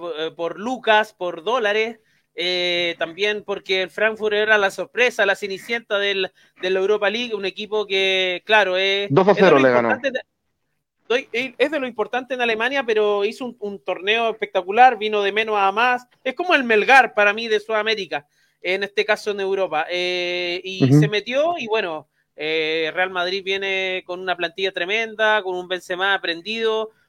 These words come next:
Speaker 1: con, con un equipazo que creo que quiere reeditar la, la Champions, así que, mm, un resultado lógico, por número y por jerarquía.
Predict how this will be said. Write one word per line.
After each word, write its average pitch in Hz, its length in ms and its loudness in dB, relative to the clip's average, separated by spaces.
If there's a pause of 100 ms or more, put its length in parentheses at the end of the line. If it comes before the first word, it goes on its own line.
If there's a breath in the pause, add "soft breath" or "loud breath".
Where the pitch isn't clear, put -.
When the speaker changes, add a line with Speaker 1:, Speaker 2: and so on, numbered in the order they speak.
(120)
Speaker 1:
con, 185 720 0
con 214 160 0
un 247 60 -4
equipazo 262 800 2
que 208 120 0
creo 254 220 2
que 233 140 -6
quiere 247 240 0
reeditar 233 640 4
la, 214 420 6
la 196 140 0
Champions, 254 580 -2 (300)
así 208 300 -4
que, 202 580 2
mm, 185 580 -12
un 220 160 -10
resultado 214 480 2
lógico, 170 420 -4 (560)
por 185 160 -6
número 254 460 0
y 226 120 -4
por 208 180 -2
jerarquía. 175 560 -4